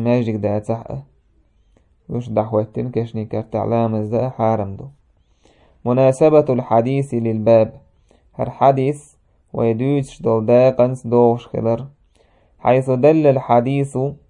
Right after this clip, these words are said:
على أن القبور ستتخذ أوثانا في هذه الأمة. حديث وتأنيستين وي.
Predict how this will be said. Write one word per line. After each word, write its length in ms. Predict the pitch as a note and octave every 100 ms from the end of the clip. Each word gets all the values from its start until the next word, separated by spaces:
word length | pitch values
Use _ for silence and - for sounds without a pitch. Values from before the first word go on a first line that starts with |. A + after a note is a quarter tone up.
| _ _ _ -
على 360 | A2+ A#2+ A2+
أن 160 | C3+ C3
القبور 760 | A#2+ - A#2 A#2 A#2+ A#2+ A#2+ - _ _ _ _
ستتخذ 1120 | - C3+ C3+ C3 - - D#3 D#3 C#3 C3 C3+ C#3 - _ -
أوثانا 680 | A2+ A#2 C3 C3+ C3+ A#2+
في 220 | A#2+ A2+ A#2
هذه 400 | A#2 A#2+ A#2 A2+
الأمة. 960 | - A2+ G#2+ - - - B2+ A#2+ G#2+ A#2+ _ _ _ _ _ _ _ _
حديث 460 | B2+ C3+ C3+ -
وتأنيستين 680 | A#2 A2 B2 B2+ B2 - A2+
وي. 280 | A2 A2+